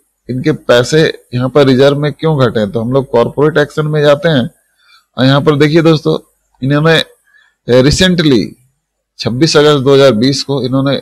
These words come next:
dividend कितना दिया है per share, एटी थ्री rupees का। अब share का face value कितना है, एक रुपये। तो एक रुपये के share पर इन्होंने एटी थ्री rupees का dividend दिया। अब आइए दोस्तों,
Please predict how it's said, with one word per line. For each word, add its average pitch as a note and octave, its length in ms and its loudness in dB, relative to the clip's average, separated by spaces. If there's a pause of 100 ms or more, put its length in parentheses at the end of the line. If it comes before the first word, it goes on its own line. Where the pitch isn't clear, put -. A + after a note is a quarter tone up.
(160)
dividend A#2+ 480 -2
कितना D3 580 -4
दिया C#3 280 2
है C#3 60 4
per C3+ 260 0
share, C#3+ 280 -2 (180)
एटी C#3 340 -2
थ्री D#3 280 0
rupees F#2+ 380 -4
का। - 240 -14 (680)
अब - 260 -2 (400)
share C#3 280 2
का D3 160 2
face C3 320 -2
value D3 260 0
कितना D3+ 340 -6
है, D3 300 -6
एक C3+ 200 -4
रुपये। G#2 380 -8 (320)
तो G#2+ 100 -8 (100)
एक D#3 280 -2
रुपये D#3 360 0
के D#3 160 -2
share C3 320 2
पर C#3+ 220 -2
इन्होंने C3 480 -2
एटी C3+ 280 -6
थ्री C3 420 -2 (600)
rupees B2+ 340 -2
का D#3 140 0
dividend C3 600 0
दिया। G2+ 280 -2
अब C#3 340 0
आइए D#3 220 4
दोस्तों, D#3+ 500 -2